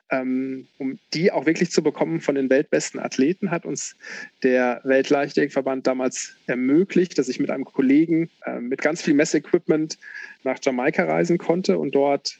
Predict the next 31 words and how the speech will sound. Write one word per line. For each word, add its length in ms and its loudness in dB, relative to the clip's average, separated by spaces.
ähm, 400 -4
an 120 -8
zwei 200 -2
Tagen 460 -2
mit 240 -4
Usain 240 -2
Bolt 320 4
und 100 -2
seiner 200 2
Trainingsgruppe, 580 0
da 200 2
war 140 0
auch 300 -10
Johann 240 0
Blake 280 4
noch 120 -2
mit 160 0
dabei, 460 2
und 320 0
noch 200 -4
einige 480 -2
andere 340 -2
Weltklasse-Sprinterinnen 1800 -2
und 220 -6
Sprinter. 500 -2
Und 180 -4
wir 100 2
haben, 440 0
ähm, 480 -2
dort 520 -2
deren 580 2